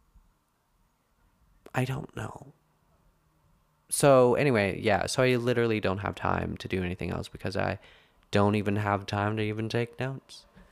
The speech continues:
Um, that hopefully I'll look at again. I feel like I should. I feel like for my grades' sake, um, I just, I just need to pass, you know, just give me a C minus.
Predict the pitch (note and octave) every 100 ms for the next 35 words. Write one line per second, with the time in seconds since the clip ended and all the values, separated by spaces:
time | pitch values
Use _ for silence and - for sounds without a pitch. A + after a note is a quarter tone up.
0 | - _ _ _ A2 A2 G#2+ G#2+ G#2 G#2+
1 | A2 C#3+ - _ _ _ _ _ - -
2 | A2 A2 - - C#3 - - C#3+ G#2+ G2+
3 | F#2+ F#2 F2+ F#2 F#2 - B2+ F3 E3+ D#3
4 | G#2+ - G#2+ D#2 - - - D#3 D3+ C#3
5 | - C3 B2 A#2 - G#2 F#2 F#2+ G2 A#2
6 | C#3 - - - D3+ D#3+ - - - -
7 | - _ - G#2 G#2 G2 A2 G#2 G#2 -
8 | A#2 A#2 - - G#2+ - G#2 F#2+ F#2+ G#2+
9 | - - A2+ G2 F2+ F2+ F#2+ F#2 - -
10 | - - _ _ _ - A2+ A2 G2+ -
11 | A2 G2 F#2 - F#2+ F2 F2 F2 F2 F#2+
12 | - _ _ _ _ _ _ _ _ _
13 | - F2+ F2+ F#2 G#2 F2 F#2 - -